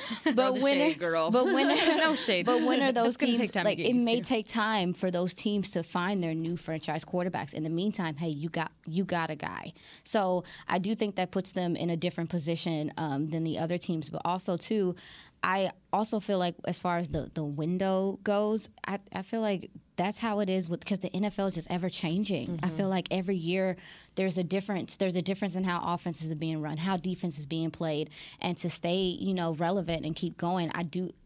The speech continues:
Speaker 2: I will say, if Dan Quinn is someone that is gonna stay around for a while, defensively, they have set a foundation for themselves that they can build upon. They have an identity. They have identity that I think with the right coaching staff can continue.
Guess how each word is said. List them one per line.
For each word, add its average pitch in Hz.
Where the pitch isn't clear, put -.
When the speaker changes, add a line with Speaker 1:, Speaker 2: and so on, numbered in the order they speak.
Speaker 2:
I 170
will 196
say, 156
if 160
Dan 175
Quinn 180
is 175
someone 160
that 156
is 151
gonna 160
stay 165
around 151
for 165
a 160
while, 151
defensively, 151
they 151
have 156
set 151
a 156
foundation 151
for 147
themselves 151
that 160
they 165
can 160
build 156
upon. 190
They 175
have 175
an 160
identity. 147
They 180
have 160
identity 160
that 151
I 156
think 151
with 180
the 170
right 160
coaching 160
staff -
can 156
continue. 254